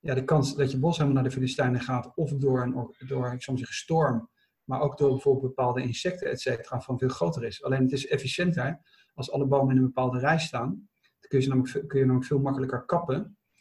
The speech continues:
Eh, ja, en dan krijg je op een gegeven moment krijg je gewoon een rekening. En iedereen uit de bosbouw, omdat het al zo'n, een van de oudste,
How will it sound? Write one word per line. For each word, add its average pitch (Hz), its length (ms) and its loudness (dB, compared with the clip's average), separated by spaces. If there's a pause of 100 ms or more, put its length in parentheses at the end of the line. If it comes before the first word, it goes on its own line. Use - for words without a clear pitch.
(400)
Eh, 139 240 -2
ja, 147 140 4
en 139 60 -2
dan 139 100 2
krijg 175 160 4
je 160 60 0
op - 40 0
een - 60 -6
gegeven 185 60 4
moment 160 120 0
krijg 135 160 0
je - 60 -8
gewoon 127 160 4
een 147 140 4
rekening. 120 380 -2
En 143 100 -2
iedereen 147 340 2
uit 131 100 0
de 131 80 -6
bosbouw, 151 340 0
omdat 135 200 2
het 135 100 -4
al 135 160 0
zo'n, 131 240 2
een 143 160 0
van 127 100 -2
de 127 100 -2
oudste, 160 580 2